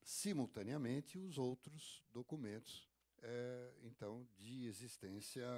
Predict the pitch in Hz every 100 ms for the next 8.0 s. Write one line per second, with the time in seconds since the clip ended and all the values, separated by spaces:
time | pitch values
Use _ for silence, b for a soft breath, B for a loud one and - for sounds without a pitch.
0 | 113 104 - _ _ _ _ _ _ _
1 | _ _ - 104 107 110 - - - -
2 | _ _ _ _ _ B B B B B
3 | B B B B _ - 143 160 156 147
4 | 127 - - 160 156 - 123 101 113 104
5 | 98 - 101 98 95 90 92 127 110 92
6 | 82 - - 90 82 110 104 - 87 87
7 | 92 92 - 98 95 90 92 98 113